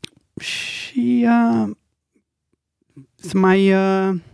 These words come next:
să mai e și o carte foarte... Re-, asta e o carte din, uh, Collingwood, e de dinainte de război, treizeci și am uitat exact. Uh, și o carte recentă, uh,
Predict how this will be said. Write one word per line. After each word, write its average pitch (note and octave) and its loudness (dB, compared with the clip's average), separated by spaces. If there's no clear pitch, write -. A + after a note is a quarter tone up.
să - -2
mai G#3+ 2
e G#3+ 2
și - -4
o F3+ 0
carte D#3+ -2
foarte... C#3+ 0
Re-, B2+ 0
asta D3 -2
e C3+ 4
o C#3 2
carte C#3 -4
din, C3 0
uh, A#2 0
Collingwood, C3+ 0
e A#2+ -10
de A2+ -6
dinainte A#2 -6
de G#2+ -8
război, G#2 -10
treizeci G#2 -10
și - -18
am A2+ -2
uitat G#2 -6
exact. B2+ -4
Uh, D3+ 2
și - -6
o F#3+ 2
carte G#3+ 2
recentă, F#3+ 2
uh, C3+ 2